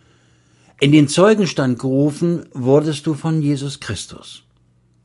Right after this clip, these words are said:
Aber ihr werdet mit dem Heiligen Geist erfüllt werden, und dieser Geist wird euch die Kraft geben, überall als meine Zeugen aufzutreten.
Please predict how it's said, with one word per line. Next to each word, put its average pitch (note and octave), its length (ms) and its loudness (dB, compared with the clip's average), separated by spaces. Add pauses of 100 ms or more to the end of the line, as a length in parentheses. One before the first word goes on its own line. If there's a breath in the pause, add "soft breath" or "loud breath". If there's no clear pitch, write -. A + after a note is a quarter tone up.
(420 soft breath)
Aber A#2+ 420 4
ihr C3+ 260 0
werdet D#3 480 2
mit C3 200 -4
dem G#2 200 -4
Heiligen C#3+ 500 -2
Geist B2+ 380 -2
erfüllt A#2+ 520 -2
werden, B2 500 0 (220 loud breath)
und A2 240 -4
dieser F3 340 2
Geist C#3+ 540 -2
wird C#3+ 160 0
euch C3+ 160 -8
die A#2 160 -4
Kraft - 540 -8
geben, C3+ 540 0
überall D#3+ 1000 0
als - 340 -10
meine A2 300 -4
Zeugen C3 500 -2
aufzutreten. - 920 -14